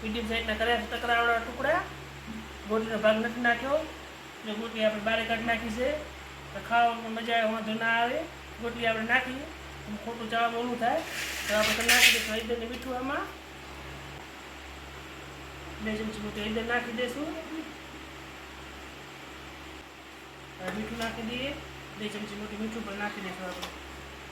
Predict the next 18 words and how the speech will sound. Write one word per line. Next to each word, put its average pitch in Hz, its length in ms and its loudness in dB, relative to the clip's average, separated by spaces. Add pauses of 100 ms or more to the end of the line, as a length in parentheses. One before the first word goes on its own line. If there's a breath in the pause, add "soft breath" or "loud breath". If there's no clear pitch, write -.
(1000)
બધું 214 240 0
બરાબર 220 280 4
હવે 226 160 4
આને 269 220 2 (960)
મિક્સ 214 240 -6
કરી 226 140 0
નાખશું 226 280 2
આ 233 40 4
રીતના. 247 360 2 (800)
આ 202 40 -2
હળદરને 220 340 2
મીઠાને 240 460 0 (680)
રાત 214 220 8
આખી 220 240 2
આપણે 233 260 4 (580)
રેવા 233 260 8
દઈશું 240 240 2
એમને. 285 180 2